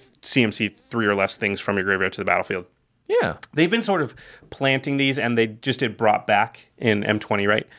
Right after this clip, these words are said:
Speaker 2: Mm-hmm.
Speaker 1: Uh, which is another way to get things that have died or gone to the graveyard this turn back onto the battlefield. And I think this is all meant to be sneaky white ramp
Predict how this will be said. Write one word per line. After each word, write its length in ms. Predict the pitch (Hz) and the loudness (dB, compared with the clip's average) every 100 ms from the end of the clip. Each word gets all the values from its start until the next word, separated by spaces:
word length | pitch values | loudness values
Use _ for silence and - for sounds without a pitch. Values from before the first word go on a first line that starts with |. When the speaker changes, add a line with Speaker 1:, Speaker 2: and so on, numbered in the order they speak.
| - | -6
Speaker 2:
Mm-hmm. 240 | 117 107 | -4 2
Speaker 1:
Uh, 260 | 113 104 98 _ _ _ | 4 2 0 _ _ _
which 140 | - 117 | 0 0
is 100 | 110 | -2
another 300 | 110 113 113 | 0 2 2
way 160 | 107 | 2
to 60 | 107 | 0
get 260 | 107 110 _ _ _ _ _ _ - | -2 -6 _ _ _ _ _ _ -20
things 440 | - 120 110 - | 0 0 0 -4
that 140 | 120 101 | 0 0
have 160 | 98 _ _ | -2 _ _
died 420 | - 104 101 104 104 | 2 4 4 2 -2
or 220 | 107 95 - | -2 -2 0
gone 160 | 110 | 0
to 80 | 101 | 0
the 60 | 101 | -2
graveyard 340 | 101 101 98 | -2 0 0
this 140 | 104 - | -2 -2
turn 180 | 107 | -2
back 180 | 101 95 | 2 0
onto 100 | 104 | 0
the 60 | 92 | 0
battlefield. 500 | 92 98 117 113 - _ _ _ _ _ _ - | 0 0 -2 -4 -6 _ _ _ _ _ _ -8
And 80 | 135 | -4
I 60 | 131 | -2
think 220 | 139 160 | -2 -2
this 280 | 135 120 - | -2 -4 -6
is 180 | 143 120 | -6 2
all 200 | 110 120 | 4 4
meant 240 | 107 107 | 2 -4
to 100 | - | -8
be 380 | 104 104 101 98 _ _ _ _ _ _ _ | 0 0 0 -4 _ _ _ _ _ _ _
sneaky 500 | - - 139 - 127 | -4 2 2 0 -4
white 320 | 113 104 110 | 2 2 2
ramp 380 | - 104 90 - | 0 0 0 -4